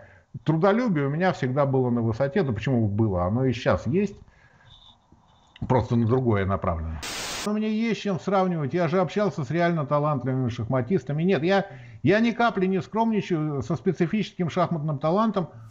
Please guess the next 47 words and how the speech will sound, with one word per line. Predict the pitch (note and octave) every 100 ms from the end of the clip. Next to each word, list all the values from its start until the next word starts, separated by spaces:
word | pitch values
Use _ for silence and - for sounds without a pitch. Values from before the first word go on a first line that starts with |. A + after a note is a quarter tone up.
| - -
у |
меня | C#3 F#3+ G3+
дело | C#3+ G#3 E3+
обстоит | C#3+ - C#3+ F#3+ E3+
достаточно | C#3 A2+ F3+ - E3+
хлипко. | - C#3 A2+ - F2 D#2 _ _ _ _ -
Ну, | F#3+ A#3 G3
ну, | G3 A3
ну, | A3+ A3+
ш-, | G3
ну, | G#3+ G3
ну | G3+ G3
что, | -
ну | F#3 F#3+
что | -
тут | D3+ A2 -
поделаешь? | A#2+ A2+ G2+ G2+ F#2+
Что | D#3
тут? | G#2 G2
Уби-, | C3+ C3 D#3
убиться | D#3 C#3+ F#3+ - D#3
лбом | D#3+ E3 D#3+
об | D#3
стену? | - G#3 F3+ C3+
Ну, | C3+ D3
ну | D3 D3+
что? | - G#2
Ну | F#2 C#3
вот | F3 - - - - -
мне | B2+ C3 C#3+ D#3+
довелось | C3 D3+ D#3 F3+
смотреть, | - C3+ C3 E3 C3
как | - D3
вот, | D3+ - - - _ _
э, | - - - _ _ _
работают, | - C#3 D3+ F#3+ E3+ C3 G2
принимают | C3+ D3+ E3+ C#3 A#2
решения | B2 - D#3+ C#3+ C3
люди, | E3+ G#3+ C3+
у | A2+
которых, | A#2 A2+ F#3 C#3+
э, | A#2 B2+ C3 B2
с |
талантом | - D3+ F3 D#3 C#3+
действительно | B2+ - D#3+ C3+
всё | A2+ C#3
хорошо. | C#3+ G2 - G2+ -